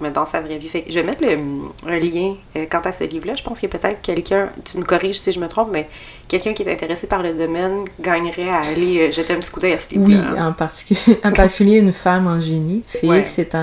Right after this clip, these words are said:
Speaker 2: euh, une des, des premières professeurs, euh, euh, femmes en génie civil à, à l'Université de, de Calgary. Donc,
Speaker 1: Mhm.
Speaker 2: euh,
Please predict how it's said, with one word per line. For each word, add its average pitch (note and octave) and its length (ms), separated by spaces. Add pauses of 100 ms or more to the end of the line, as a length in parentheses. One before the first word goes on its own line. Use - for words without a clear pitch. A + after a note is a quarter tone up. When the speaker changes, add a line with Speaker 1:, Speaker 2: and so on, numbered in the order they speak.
Speaker 2:
euh, E3 200 (440)
une F3 80
des, D3+ 240
des D3 140
premières D3+ 420
professeurs, D#3+ 680 (100)
euh, D3+ 160 (580)
euh, C#3 180
femmes D#3+ 340
en D3+ 120
génie D#3 280
civil E3 480
à, C#3 240 (440)
à E3 60
l'Université D3+ 720
de, C#3+ 260
de C#3+ 120
Calgary. C#3+ 560
Donc, D#3 360
Speaker 1:
Mhm. E3 40
Speaker 2:
euh, C3+ 180